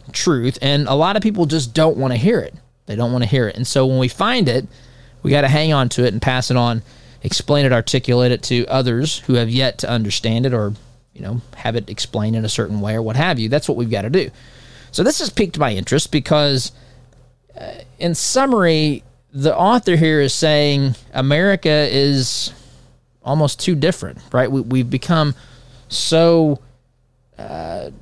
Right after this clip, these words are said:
we, we, we've broken into geographical,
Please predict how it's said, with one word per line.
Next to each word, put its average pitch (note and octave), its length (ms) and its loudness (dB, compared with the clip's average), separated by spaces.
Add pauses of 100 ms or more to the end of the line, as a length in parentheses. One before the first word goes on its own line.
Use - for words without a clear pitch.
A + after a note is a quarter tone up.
(1000)
we, - 120 -14
we, C#3 200 -2
we've C3+ 300 -4
broken E3 360 2
into D3+ 420 2
geographical, C3+ 1160 0